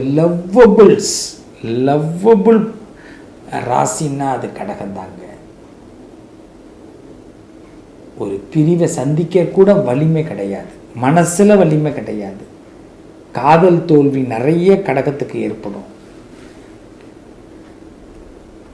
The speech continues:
காதல்னா ஒண்ணே உள்ள பையன் பொண்ணு அது இல்லை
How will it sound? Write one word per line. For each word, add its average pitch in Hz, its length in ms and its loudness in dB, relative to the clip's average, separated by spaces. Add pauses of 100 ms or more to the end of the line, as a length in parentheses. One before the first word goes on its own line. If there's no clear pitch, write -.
(560)
காதல்னா 165 480 0
ஒண்ணே 165 420 -2 (200)
உள்ள 147 420 0 (200)
பையன் 170 600 0
பொண்ணு 170 500 2
அது 156 120 0
இல்லை 151 460 -2